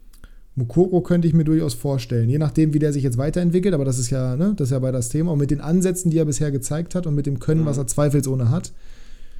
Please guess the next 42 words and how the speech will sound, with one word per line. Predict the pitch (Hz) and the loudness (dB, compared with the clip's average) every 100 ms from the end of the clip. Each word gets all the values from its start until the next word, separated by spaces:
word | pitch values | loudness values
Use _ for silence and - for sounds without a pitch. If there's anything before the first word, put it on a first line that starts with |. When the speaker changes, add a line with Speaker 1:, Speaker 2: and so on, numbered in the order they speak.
| - - - - | -10 -14 -14 -4
Speaker 1:
sehe | 117 120 151 165 | 2 4 4 4
ich | 160 | 2
schon | - 156 147 | 0 0 2
durchaus | 147 170 165 147 | 4 4 2 0
nicht | 147 | 0
unrealistisch, | 151 147 147 143 143 143 127 | 0 0 2 2 0 -2 -2
dass | 139 | -2
Speaker 2:
Das | 117 - | -2 0
würde | 131 | 2
ich | 123 | 2
Speaker 1:
der | 123 | 0
Speaker 2:
nicht | 123 | 0
ausschließen, | 104 101 - 90 87 92 | 0 -2 -6 -10 -12 -12
ja. | 92 95 - - - - - - - | -12 -14 -16 -20 -20 -20 -20 -18 -6
Speaker 1:
Ja, | 127 117 117 - - | -2 -2 -4 -14 -8
dass | 135 117 | -6 -2
der | 123 | 0
hundert | 131 127 120 | 0 0 2
Millionen | 120 120 120 117 117 | 4 4 4 2 0
ein-, | 117 113 107 - | -2 -2 -2 -6
einnehmen | 120 117 110 117 | -4 -4 -4 -4
könnte. | 113 117 113 - - 110 | -4 -4 -8 -12 -14 -4
Äh, | - 143 | 0 2
letzte | 170 175 202 | 4 4 4
Woche | 196 | 4
haben | 185 170 | 6 6
wir | |
so | 160 160 | 6 4
fantastisch | 156 151 175 - 151 - | 4 4 2 2 -2 -2
unsere | 151 151 147 139 131 131 131 | -2 0 2 2 2 0 -2
Frage | - 147 165 156 | -4 0 4 4
in | 139 | 6
der | 127 | 4
Story | 156 147 | 4 2
platziert, | 120 123 117 143 180 - | 2 0 0 0 -2 -2
ne, | - 165 | 2 2
mit | 143 127 | 2 2
den, | 131 127 | 2 2
mit | 123 | 0
den | 127 | 0
Speaker 2:
Mhm. | 123 | 0
Speaker 1:
Rankings. | 139 160 180 | 2 2 0